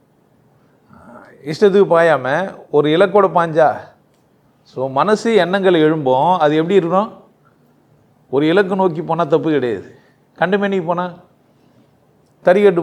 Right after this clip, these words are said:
போனா, அப்பதான் தப்பு. So, அலை பாயறதுக்கு குற்றம்னு எல்லாம் உனக்கு சொல்லி கொடுத்து நிறுத்துறா, நிறுத்துறானுங்க. அது எப்போ நிற்கான்? ஆல்மா அது பண்ணது பூர்வ சுவாகா சொல்லுக்கும், நம்ம பண்ண பூர்வ கதையெல்லாம் போய் நிற்போம். சுவிட்சு போட்டு அது ஓம் பூர்வ சுவக அப்படின்னு சொல்லினுக்கும். நம்ம இப்போ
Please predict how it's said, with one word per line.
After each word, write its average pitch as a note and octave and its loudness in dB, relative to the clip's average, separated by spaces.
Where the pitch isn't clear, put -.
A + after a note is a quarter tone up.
போனா, E3 -2
அப்பதான் D3 -4
தப்பு. A2+ -8
So, - 0
அலை F3+ 4
பாயறதுக்கு F3+ 0
குற்றம்னு F3 -2
எல்லாம் F3+ 2
உனக்கு E3+ -4
சொல்லி E3+ -2
கொடுத்து D#3 -6
நிறுத்துறா, F3 0
நிறுத்துறானுங்க. D#3+ -2
அது G3 4
எப்போ G3 -4
நிற்கான்? B2+ -8
ஆல்மா F#3 0
அது G3 4
பண்ணது G3+ 2
பூர்வ G3 6
சுவாகா F#3+ 6
சொல்லுக்கும், F#3 -2
நம்ம F#3+ 0
பண்ண G3 0
பூர்வ G3 4
கதையெல்லாம் F3 0
போய் D#3 -2
நிற்போம். G#2+ -14
சுவிட்சு F#3+ 0
போட்டு F#3+ 2
அது E3 0
ஓம் D3 -2
பூர்வ D#3 -6
சுவக D#3+ -2
அப்படின்னு D3 -6
சொல்லினுக்கும். B2 -6
நம்ம D3 -2
இப்போ D3 -6